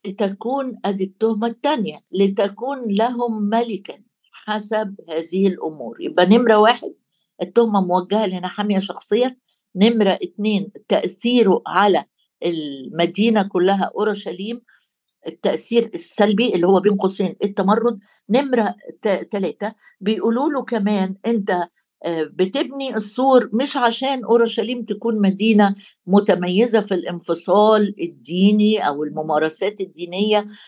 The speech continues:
آه، عن بقية المدن اللي حواليها، لكن أنت بتبني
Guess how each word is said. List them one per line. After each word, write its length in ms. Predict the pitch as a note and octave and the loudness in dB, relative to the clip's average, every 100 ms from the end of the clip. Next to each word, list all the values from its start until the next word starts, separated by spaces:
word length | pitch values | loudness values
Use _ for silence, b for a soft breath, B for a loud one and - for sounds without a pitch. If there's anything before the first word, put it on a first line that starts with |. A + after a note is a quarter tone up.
| B - | B -2
آه، 240 | D#3+ D#3 D3+ | 2 4 4
عن 380 | E3 F3 G3+ | 2 2 2
بقية 440 | G3 - - A#3 A3+ | 0 -2 -2 -2 -2
المدن 460 | F#3 D#3+ G#3 F#3+ F3+ | -6 -4 -2 -2 -2
اللي 140 | D#3 | -6
حواليها، 420 | D#3+ D3 D#3+ F#3+ G3 | -4 -2 2 4 2
لكن 280 | F#3+ G3+ | 0 -4
أنت 300 | G3+ C#4 A3 F#3 E3 | -4 -4 0 0 0
بتبني 720 | F#3+ C#4 C#4 G#3+ G3 F#3+ - | -2 -2 -4 -4 0 0 -2